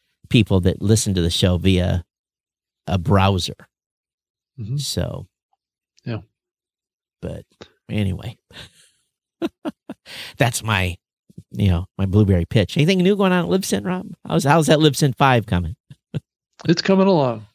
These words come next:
Speaker 2: Coming along. It's almost, almost, almost to the finish line.
Speaker 1: Oh, the U I
Speaker 2: So
Speaker 1: stuff. I understand. We're,
Speaker 2: Yeah.
Speaker 1: we're, we're at M V P one here soon. And,
Speaker 2: Yeah,
Speaker 1: uh,
Speaker 2: there's always a million stuff that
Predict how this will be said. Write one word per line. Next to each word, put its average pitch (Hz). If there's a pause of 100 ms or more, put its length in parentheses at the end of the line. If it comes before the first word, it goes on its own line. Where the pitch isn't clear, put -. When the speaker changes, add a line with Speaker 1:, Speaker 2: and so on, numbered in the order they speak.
(500)
Speaker 2:
Coming 156
along. 117
It's 110
almost, 123 (100)
almost, 139
almost 156
to 175
the 165
finish 113
line. 104
Speaker 1:
Oh, 117
the 95
U 98
I 92
Speaker 2:
So 95
Speaker 1:
stuff. 85
I 95
understand. 85 (840)
We're, 101
Speaker 2:
Yeah. 107 (260)
Speaker 1:
we're, 127
we're 131
at 120
M 117
V 113
P 110
one 104
here 98
soon. 92 (840)
And, 92
Speaker 2:
Yeah, 95
Speaker 1:
uh, -
Speaker 2:
there's 104
always 123
a 120 (460)
million 131
stuff 113
that -